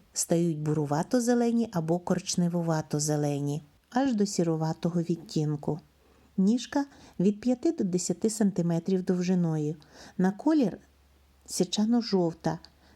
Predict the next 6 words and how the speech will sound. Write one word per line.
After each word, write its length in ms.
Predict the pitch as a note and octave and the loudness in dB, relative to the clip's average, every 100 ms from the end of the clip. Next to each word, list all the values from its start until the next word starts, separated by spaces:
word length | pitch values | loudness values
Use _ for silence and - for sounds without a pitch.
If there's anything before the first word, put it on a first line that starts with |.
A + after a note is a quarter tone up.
| _ | _
темноволокниста, 1080 | F3 E3+ E3+ E3 E3 D#3 D#3+ D3 - B3 D#4 - _ | 0 2 0 0 0 0 -2 -2 -2 -4 -4 -8 _
всередині 800 | - - F3 D#3+ D3+ F#3 G3+ A3 - | -6 0 2 2 2 2 2 0 -2
порожниста. 840 | F#3 F#3 F3+ F3 D#3+ - - D#3 - _ _ _ _ _ _ _ | 0 2 0 0 0 -4 -6 -6 -8 _ _ _ _ _ _ _
М'якош 640 | F#3+ F3+ F3+ F3 F3 - E3+ | 0 0 0 -2 -4 0 -2
сірчано-жовтого 1120 | E3 - C4+ D#4+ C4+ - F#3 G3 B3 B3 B3+ | -2 -4 -2 0 0 2 0 2 0 0 0
кольору, 540 | G3+ F3+ E3+ E3+ E3+ | 2 2 2 -2 -4